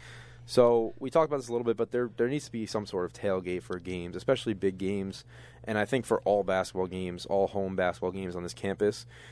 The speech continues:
Uh, one of the easiest ways to get students to come to games is by making it a social event. This will encourage way more people to go and even draw in people who do not care about the game simply because of their fear of missing out. Like, you know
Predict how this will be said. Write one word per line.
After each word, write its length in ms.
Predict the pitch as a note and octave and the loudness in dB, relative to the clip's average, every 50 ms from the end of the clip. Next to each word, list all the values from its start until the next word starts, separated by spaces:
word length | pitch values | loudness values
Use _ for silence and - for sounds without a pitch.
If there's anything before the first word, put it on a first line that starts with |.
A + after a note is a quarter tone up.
| - - - - - - | -20 -20 -18 -14 -10 -8
Uh, 140 | - D#2 E2+ | -6 -4 -2
one 180 | G2+ A#2 C3+ | 0 2 2
of 60 | D3 B2+ | 2 2
the 140 | A2 - B2 | 0 0 0
easiest 320 | B2 A#2+ B2 B2 A2 - | 0 0 0 -2 0 4
ways 420 | G#2+ A2+ A2+ A2+ A2+ A2+ A#2+ - - | 6 6 8 8 6 4 0 -2 -4
to 80 | - | -2
get 140 | G2 G#2+ G2 | 0 0 0
students 340 | - - A#2 A2+ G#2+ G2+ - | 0 -2 -2 -2 -2 -2 -6
to 80 | - | -8
come 220 | G2+ - A2 A2 G#2 | -4 -2 -2 -2 0
to 60 | G2+ | -2
games 360 | F2+ G2 G2+ G2+ G2+ G#2+ G#2 | -2 -2 0 0 0 -2 -2
is 80 | G#2 G2 | -4 -2
by 400 | F2 G2 F#2+ G2 G2 F#2+ F#2+ F#2 - | 2 4 6 6 6 4 2 0 -4
making 320 | - G2 G2+ F#2+ - G2+ G2 | -4 -4 -4 -4 -2 -2 -2
it 100 | F#2+ D#2+ - | -2 -2 -2
a 40 | |
social 480 | F2+ - - G#2 G2 F#2+ - - F2+ F2 | -4 -2 0 0 0 0 0 -2 -2 -2
event. 360 | F2 F2+ G#2+ A#2+ A#2+ A#2 G#2 - - - - | 0 2 4 4 4 2 0 -2 -10 -16 -14
This 140 | - - - | -14 -4 0
will 140 | G#2+ G2+ G2+ | 2 2 2
encourage 380 | G2 - - G#2 G2+ G2 - | 0 2 2 4 4 4 4
way 100 | G#2 G#2 | 2 0
more 160 | G2+ G2 F#2 F2+ | 0 0 0 -2
people 360 | - - G#2+ G#2 - G2 F#2+ | -2 -4 -6 -2 -2 -2 -2
to 100 | - - | -4 -4
go 380 | E2+ F#2 G2 G#2+ A2+ A2 G#2+ A2 - - - A#2+ - - - - - | -2 2 4 4 6 4 4 0 -4 -10 -16 -16 -16 -16 -18 -14 -4
and 140 | - A#2 B2 | -2 0 2
even 200 | C#3 C3 C3 A#2+ | 2 2 2 2
draw 280 | G2+ A2 A#2+ A#2+ A#2+ | 6 6 8 8 6
in 100 | A#2+ A#2 | 4 0
people 320 | A2 - - A2+ A#2 A#2 A2 | -6 -8 -8 -6 -4 -4 -2
who 120 | G#2+ A2+ G#2+ | -2 -2 -4
do 60 | G2 | -2
not 220 | G2+ G2+ G2 G2 | -2 -2 -2 -2
care 320 | - - - G#2 A2 A2+ A2 | -4 -2 0 2 4 4 4
about 180 | G#2 G#2+ G#2+ | 4 4 2
the 80 | - G2+ | 0 -2
game 320 | G2 G#2+ G#2+ G#2+ G#2+ G#2 | -4 -4 -2 -2 -2 -4
simply 300 | - - A2+ G#2+ G2+ A#2 G#2 | -2 -2 -2 0 0 -2 -2
because 240 | F#2 - A2 G#2 | -2 -2 -2 0
of 60 | F#2+ F#2 | 2 2
their 120 | F#2+ F2+ | 2 2
fear 280 | - - - G2+ G2+ G#2 | 2 0 2 4 4 4
of 60 | F#2 | 4
missing 300 | G2 G2+ - - F#2+ F2+ | 2 -2 -4 -4 -2 -2
out. 260 | F2+ F#2 F#2+ G2 F#2 | 0 2 2 2 2
Like, 180 | F#2 F#2+ - - | 0 -2 -2 -4
you 100 | A2 A2 | -4 0
know 340 | A2+ A2 G#2+ G#2 G2+ F#2+ | 2 4 4 4 4 2